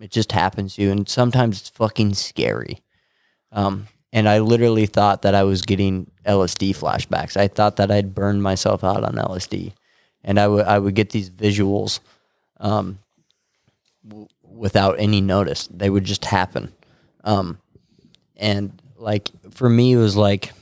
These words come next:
it was the fractalization, like you're talking about. It was flashing strobes and stuff like that, um, every now and again. Um, and so, like, I was curious about it at the time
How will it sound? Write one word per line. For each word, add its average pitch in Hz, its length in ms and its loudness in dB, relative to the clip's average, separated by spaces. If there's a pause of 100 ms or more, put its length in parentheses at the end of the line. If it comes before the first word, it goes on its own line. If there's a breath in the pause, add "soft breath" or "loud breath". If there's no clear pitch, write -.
(100)
it 107 100 -4
was 98 140 -2
the 98 60 -2
fractalization, 107 960 2 (200)
like 113 220 -6
you're 104 100 -2
talking 101 360 0
about. 98 340 2
It 101 40 0
was 95 100 -2
flashing 104 560 0
strobes 101 560 -2
and 104 140 -16
stuff - 280 -4
like 104 200 0
that, 104 320 0 (500)
um, 98 320 0 (160)
every 101 260 0
now 101 240 2
and 104 100 2
again. 107 300 0 (640)
Um, 92 360 -4 (1120)
and 110 200 -4
so, 104 440 0
like, 104 220 0 (100)
I 120 120 2
was 123 200 0 (200)
curious 160 520 2
about 101 260 -2
it 101 40 -2
at 101 160 -2
the 107 80 -16
time 101 460 -2